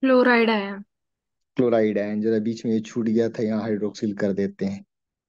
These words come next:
Speaker 2: ठीक है, इससे अधिक होता है। क्लोराइड आयन हो जाएगा क्योंकि उसे कम एनर्जी में ही डिस्चार्ज होना है, तो यहाँ पर लिखोगे क्लोराइड आयन डिस्चार्ज्ड, डिस्चार्ज्ड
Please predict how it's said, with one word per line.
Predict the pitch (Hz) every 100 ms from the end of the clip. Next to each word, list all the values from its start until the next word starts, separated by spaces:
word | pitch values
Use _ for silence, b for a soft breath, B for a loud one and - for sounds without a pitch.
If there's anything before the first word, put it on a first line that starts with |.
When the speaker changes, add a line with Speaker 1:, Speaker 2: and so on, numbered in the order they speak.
| _ _ _ _ _ _ _ _ -
Speaker 2:
ठीक | -
है, | 202 196 -
इससे | - 110
अधिक | 98 95
होता | - 95 95
है। | - _ _ _ _ _ _ _ _ _ _ _ _ _ _ _
क्लोराइड | 135 135 147
आयन | 151 160
हो | 165
जाएगा | 160 165 170 196 -
क्योंकि | 143 135
उसे | 135
कम | 151 156 156
एनर्जी | 160 147 160
में | 165
ही |
डिस्चार्ज | 156 156 - 165 160
होना | 170
है, | 170 190
तो | - _ _ _ _ 117
यहाँ | 117 135 139
पर | 139
लिखोगे | 131 127 143 135 131 131 131
क्लोराइड | 135 - 120 120 120 123 113
आयन | 110 110 110 113 113 107
डिस्चार्ज्ड, | 104 107 - - 110 110 110 113 117 131 - - - - _ _ _ _ _ _ _ _ _ _ -
डिस्चार्ज्ड | 113 113 113 - 113 101 104 123 151 -